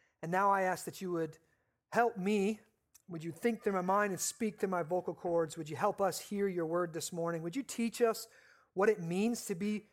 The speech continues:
people who worship you? Um, what this gathering should look like, what our worship to you should look like. Would you instruct us from your word this morning? I ask this for our good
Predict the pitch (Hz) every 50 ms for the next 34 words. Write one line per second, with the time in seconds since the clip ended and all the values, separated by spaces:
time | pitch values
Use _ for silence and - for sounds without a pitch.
0 | _ _ - - 233 226 202 - 220 202 156 208 202 175 175 185 196 - - 220
1 | 196 - 175 175 196 214 247 247 - _ _ _ _ _ _ _ _ _ _ _
2 | _ _ _ _ - 147 151 156 160 156 151 180 190 190 - 202 - - - 151
3 | 180 175 175 190 208 214 214 214 214 208 - - 214 190 196 202 202 - - 196
4 | 196 202 196 - 175 185 190 185 170 165 170 180 - - 208 202 - - 208 196
5 | 202 208 - - 190 170 190 185 - - 214 185 185 - 180 165 151 214 233 220
6 | - - - - 180 175 - - 226 214 214 214 - - - - _ _ _ _
7 | _ _ _ _ _ 190 185 185 185 180 170 175 180 180 175 185 - - 196 185
8 | 180 180 185 185 180 _ _ _ _ _ _ _ _ _ _ _ - 151 160 165
9 | 175 180 - - 190 175 156 - - - - 170 160 156 156 151 151 _ _ _
10 | _ _ _ _ _ _ _ - 160 160 175 196 185 156 147 165 175 185 208 226
11 | 226